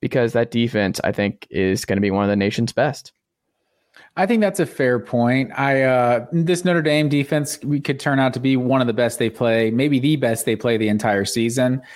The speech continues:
Speaker 2: and they're
Speaker 1: Mm-hmm.
Speaker 2: still able to, to score twenty-one points. I guess part of my national championship pick, you, you gotta have a good defense and a good offense to win it all. But part of it was thinking that this Ohio State offense was going to be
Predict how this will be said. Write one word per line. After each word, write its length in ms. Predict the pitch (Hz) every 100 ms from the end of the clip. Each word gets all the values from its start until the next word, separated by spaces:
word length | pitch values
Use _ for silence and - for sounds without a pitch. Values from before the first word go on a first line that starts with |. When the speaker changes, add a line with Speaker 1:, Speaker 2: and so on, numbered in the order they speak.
| -
Speaker 2:
and 100 | 120
they're 100 | 113
Speaker 1:
Mm-hmm. 80 | 117
Speaker 2:
still 240 | 117 135 123
able 260 | 120 120
to, 180 | 120 117
to 120 | 127
score 260 | 127 - 123
twenty-one 440 | - 123 120 117
points. 440 | 110 127 127 127 - - - - -
I 100 | 151
guess 160 | 160
part 280 | - 180 175
of 80 | 151
my 120 | 147
national 360 | 143 139 135 131
championship 600 | - 135 139 139 151 143
pick, 300 | 160 156 160
you, 140 | 180
you 160 | 147 190
gotta 160 | 208 190
have 140 | 160
a 40 | 135
good 180 | 131 120
defense 340 | 127 127 120
and 140 | 120 117
a 40 |
good 120 | 117
offense 440 | 110 110 123 117 -
to 80 |
win 140 | 110 110
it 80 | 104
all. 400 | 104 113 123 - _ _ _ -
But 200 | 139 -
part 200 | 156 151
of 60 |
it 140 | 143 135
was 260 | 131 107
thinking 360 | - 131 120 123
that 120 | 120
this 180 | 143 147
Ohio 300 | 131 131 123
State 540 | 117 - 127 131 131 - _ _ -
offense 540 | 123 131 - 143 143
was 140 | 131 113
going 260 | 123 120
to 60 | 117
be 460 | 113 113 110 107